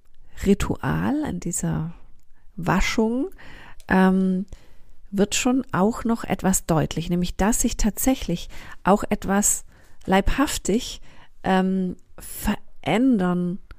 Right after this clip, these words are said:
muss, ähm, für, für dieses Ergebnis, dass Gott unsere Sünden ins äußerste Meer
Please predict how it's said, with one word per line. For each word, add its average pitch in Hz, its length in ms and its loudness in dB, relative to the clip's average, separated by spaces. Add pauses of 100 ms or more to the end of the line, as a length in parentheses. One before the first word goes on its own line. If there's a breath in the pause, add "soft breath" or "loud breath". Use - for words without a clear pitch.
(300)
muss, 196 800 2 (1200 soft breath)
ähm, 202 560 2 (100)
für, 220 680 2 (560)
für - 180 0
dieses 240 320 2
Ergebnis, 240 720 4
dass - 240 -4
Gott 196 240 -2
unsere 196 340 -4
Sünden 214 540 -2
ins - 280 -4
äußerste 196 600 2
Meer 175 520 0